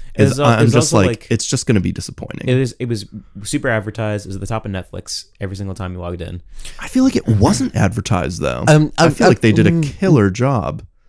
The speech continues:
Speaker 1: with just, like, getting people to talk about it for free on the internet.
Speaker 3: As, as we've learned, uh, Netflix does a shit job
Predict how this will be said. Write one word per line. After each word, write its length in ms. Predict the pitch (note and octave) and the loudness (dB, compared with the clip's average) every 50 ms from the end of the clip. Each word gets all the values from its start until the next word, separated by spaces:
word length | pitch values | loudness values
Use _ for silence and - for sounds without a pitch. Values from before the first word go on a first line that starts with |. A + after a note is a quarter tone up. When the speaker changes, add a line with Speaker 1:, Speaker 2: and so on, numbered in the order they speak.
| _ _ _ _ | _ _ _ _
Speaker 1:
with 180 | - A#2 A2+ - | 0 0 0 2
just, 280 | - B2+ A#2 - - | 2 2 2 2 2
like, 240 | A2+ G2+ F#2+ F#2 F2+ | 2 2 2 2 2
getting 260 | - A2+ A2+ B2 A#2+ | 2 2 2 2 0
people 320 | A2 - B2 A2+ - A2+ A2 | 0 -2 -6 -2 0 0 0
to 180 | - - - | 0 -2 -4
talk 360 | A2 - - G#2 G#2+ A2 - A2 | -4 -2 -2 -2 -2 -2 -2 -2
about 240 | G2 G2 F#2+ F2+ | -2 -2 -2 -2
it 120 | F#2 - - | -2 -4 -6
for 280 | - - A#2 G#2+ G2+ | -8 -2 0 0 0
free 420 | F#2+ - - - A2+ G#2 G2+ F#2+ - - | 0 -2 -4 -4 -2 -2 -2 -2 -4 -4
on 180 | - G2+ G2 F#2+ | -4 -2 -2 -2
the 180 | F#2+ F#2+ - | -2 -2 -2
internet. 600 | - G2 F#2+ - - C#2+ - - - - - - - - _ - | -4 -6 -4 -4 -6 -8 -8 -10 -14 -14 -14 -18 -18 -18 _ 0
Speaker 3:
As, 180 | E3 G3 G3+ | 0 2 2
as 300 | A3 - - F#3+ G3+ G3 | 2 2 2 2 2 4
we've 220 | F#3+ G#3+ G3+ D#3 B2 | 4 2 2 2 2
learned, 520 | A2+ A2 G#2+ G#2 G#2 G#2 G#2+ G#2+ A2 - A2 - | 2 2 4 4 2 0 0 -2 -4 -4 -2 0
uh, 160 | A2 G#2+ G#2+ - | 0 0 2 0
Netflix 560 | - A#2+ B2+ - - - F#3 E3+ - - - | -2 -2 -2 -4 -2 -2 -2 0 0 -4 -4
does 220 | - B2 A2+ - - | -2 -2 0 2 2
a 40 | F2 | 2
shit 600 | - - - - - - A#2 G2 - - - - | 4 4 2 2 0 0 0 0 -2 -4 -10 -12
job 500 | - - F#2 E2 C#2+ - - - F2+ F2+ | -6 -4 -4 -2 -2 -4 -4 -6 -6 -8